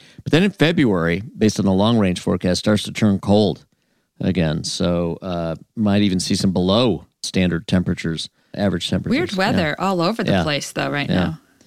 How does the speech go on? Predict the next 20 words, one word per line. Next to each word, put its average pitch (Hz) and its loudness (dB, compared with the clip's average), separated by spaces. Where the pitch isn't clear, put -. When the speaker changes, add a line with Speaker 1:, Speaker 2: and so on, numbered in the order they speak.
Speaker 1:
Weird 139 6
weather 139 2
a-, 135 2
and 127 6
a - 6
return 156 2
of 131 2
the 131 2
covid 151 2
threat. 95 -2
You - 0
know, 123 4
I 127 0
had, 143 0
uh, 107 2
several 117 2
meetings 113 2
last 82 -2
week 85 -4
canceled - -2